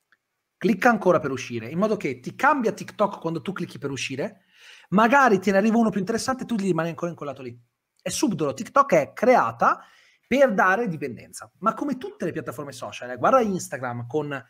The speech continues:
ci sono nuovi post, è come una roulette, no? È come una, una slot machine, scorri, bam, nuovi post. Le piattaforme sono, eh, de-, de-, i social sono tutti,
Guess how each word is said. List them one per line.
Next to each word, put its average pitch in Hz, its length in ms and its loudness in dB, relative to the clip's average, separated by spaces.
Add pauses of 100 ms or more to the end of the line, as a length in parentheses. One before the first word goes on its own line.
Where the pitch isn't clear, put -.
(120)
ci - 160 -4
sono 285 180 2
nuovi 196 300 0
post, - 360 -8
è 156 40 -4
come 240 180 0
una 208 120 4
roulette, 170 420 2
no? 202 220 -12 (440)
È - 80 -8
come 294 160 2
una, 277 80 6
una 269 160 2
slot 277 160 0
machine, 139 640 -2 (220)
scorri, 330 440 4
bam, 180 440 2
nuovi 180 240 2
post. 127 340 -8 (400)
Le 320 160 0
piattaforme 180 640 2
sono, 135 640 -2
eh, 147 160 0
de-, 139 180 -6 (140)
de-, 135 100 -2
i 143 140 0
social 127 560 0
sono 214 420 -4
tutti, 127 600 -4